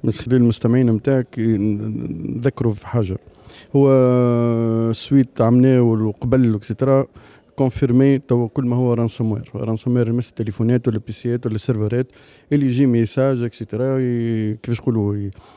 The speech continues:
يشفر لك، معناها، دون لو سونس، ال-، الكونتوني تاع الديسك متاعك، يبعث لك ميل من بعد يقول لك: "تدفع لي بالبيتكوين، تدفع لي بالدولار". وثم بليزيور انتربريز توانسه، مالوريزمون، اللي يدفع ستمية ألف وتباع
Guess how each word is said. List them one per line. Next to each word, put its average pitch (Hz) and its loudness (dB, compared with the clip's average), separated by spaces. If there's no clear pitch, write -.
يشفر 131 0
لك، 107 -4
معناها، 107 -2
دون 107 -6
لو 107 -6
سونس، - -10
ال-، 104 -10
الكونتوني 127 -4
تاع 117 0
الديسك 117 -8
متاعك، 131 -4
يبعث 147 -2
لك 139 -8
ميل 139 0
من 113 -4
بعد 127 -6
يقول 131 -8
لك: - -18
"تدفع 127 -8
لي 123 -4
بالبيتكوين، 117 -8
تدفع - -10
لي 117 -4
بالدولار". 110 -4
وثم 139 -2
بليزيور 135 -4
انتربريز 120 -6
توانسه، 120 -6
مالوريزمون، 107 -2
اللي 123 -2
يدفع 120 -4
ستمية 113 -4
ألف 110 -2
وتباع 107 -6